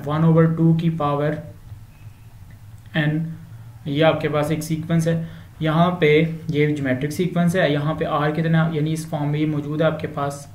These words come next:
r की power n की form में मौजूद है। r यहाँ पे कितना है बच्चों, वन ओवर टू, और वन ओवर टू माइनस वन और वन के दरमियान का number है।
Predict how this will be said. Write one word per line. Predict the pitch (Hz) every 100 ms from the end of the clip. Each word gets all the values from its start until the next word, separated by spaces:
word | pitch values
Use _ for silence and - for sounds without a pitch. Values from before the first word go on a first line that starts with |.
| - 139
r | 139 -
की | 151
power | 139 143 143
n | 147 147
की |
form | 165 165
में | 160 165
मौजूद | 160 156 151
है। | - - - - - 151
r | 160 190
यहाँ | 208 202
पे | 196
कितना | 175 175
है | 170
बच्चों, | 170 160
वन | 143
ओवर | 156 170
टू, | 170 170 165 - - -
और | 135
वन | 143 180
ओवर | 196 202
टू | 196 190
माइनस | 160 156 165 - 165
वन | 170 185 190
और | 151 147 143 156 - - - - -
वन | 156 143 143 151
के | 143
दरमियान | 131 143 160 190
का | 196
number | 190 175 160
है। | 160 -